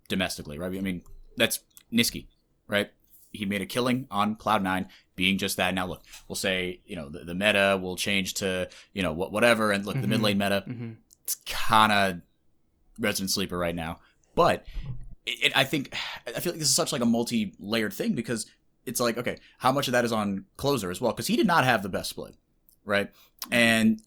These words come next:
Speaker 1: he, we've seen what he can be, but he was not fantastic. And, okay, you have, like, you know, a low resource mid laner, so I think it's like, it's, it's can you execute, right? And so I think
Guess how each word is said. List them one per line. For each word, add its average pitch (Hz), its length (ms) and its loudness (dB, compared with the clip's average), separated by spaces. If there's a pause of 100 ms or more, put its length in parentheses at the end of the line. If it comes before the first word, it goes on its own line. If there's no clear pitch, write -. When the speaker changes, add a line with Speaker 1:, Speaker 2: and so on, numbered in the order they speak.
Speaker 1:
he, - 160 -6
we've 127 160 -2
seen 147 160 0
what 117 120 2
he 98 40 -2
can 214 280 0
be, 95 120 -4
but 185 140 -8
he 190 100 -6
was 170 160 -2
not 135 420 -2
fantastic. 104 680 -8
And, 117 260 0 (340)
okay, 117 120 4
you 104 120 4
have, 107 100 4
like, 104 160 2
you 110 40 0
know, 98 140 2
a - 20 2
low 107 140 2
resource 107 380 -2
mid 165 100 0
laner, 110 220 0
so 123 100 0
I 101 80 0
think 117 180 -2
it's 110 100 0
like, 110 220 0 (1200)
it's, 123 180 -2
it's 131 140 -2
can 156 240 -2
you 120 200 2
execute, - 460 -2
right? 104 180 2
And 107 100 0
so 117 120 2
I 110 60 4
think 110 360 0